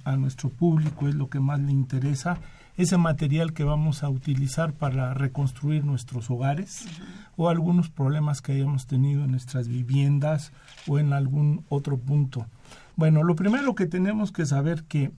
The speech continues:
Speaker 1: en el mercado hay diferentes tipos de cementos. Eh, esos cementos están perfectamente normalizados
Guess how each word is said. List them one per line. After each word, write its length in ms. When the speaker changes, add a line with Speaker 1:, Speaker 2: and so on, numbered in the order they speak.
Speaker 1:
en 160
el 80
mercado 540
hay 160
diferentes 640
tipos 340
de 100
cementos. 760
Eh, 500
esos 220
cementos 580
están 460
perfectamente 920
normalizados 1120